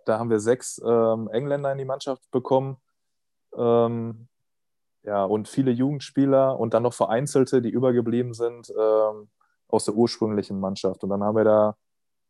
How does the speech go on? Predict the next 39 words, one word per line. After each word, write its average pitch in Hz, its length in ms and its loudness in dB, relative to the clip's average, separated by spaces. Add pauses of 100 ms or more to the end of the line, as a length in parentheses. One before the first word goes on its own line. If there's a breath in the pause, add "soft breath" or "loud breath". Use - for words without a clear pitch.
(260)
versucht, 117 500 -2
die 110 280 0
Saison 107 440 -2
bestmöglich 113 560 -2
zu - 120 -2
Ende 107 220 -2
zu - 120 -12
spielen. 98 280 -4
Also 101 140 2
es 98 120 -2
war 113 100 4
natürlich 117 360 0
klar, 120 300 4
dass 117 240 0
wir 110 480 4
höchstwahrscheinlich 123 560 -4
kein 123 200 -4
Spiel 120 200 -4
gewinnen 117 340 -2
werden. 147 280 -2 (580 loud breath)
Genauso 110 400 0
wenig 120 320 -2
an 110 80 -6
diesem 113 220 -6
Tag - 260 0
gegen 113 240 -2
den 107 140 -4
S 107 140 -6
C 117 100 -4
Magdeburg 120 500 0
am 120 140 -2
Hallo. 143 280 2 (560 loud breath)
Ähm, 107 460 -2 (680)
Christoph 131 320 -8
Czagi 135 380 -2
war 117 140 -4
Trainer 143 520 -6
und, 120 420 -8
äh, 110 320 0